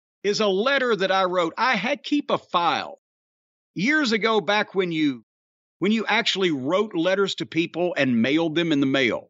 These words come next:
right? Instead of the email now where nobody keeps anything on paper and,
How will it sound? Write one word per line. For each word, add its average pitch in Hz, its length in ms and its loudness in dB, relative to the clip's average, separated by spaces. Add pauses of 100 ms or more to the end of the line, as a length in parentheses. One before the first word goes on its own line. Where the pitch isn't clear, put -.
right? 127 360 0 (760)
Instead 190 420 0
of 156 200 0 (220)
the 190 320 0
email 175 380 2
now 156 260 2
where 147 380 0
nobody 175 380 0
keeps 170 280 -2
anything 151 220 2
on 139 160 0
paper 143 480 0
and, 113 280 0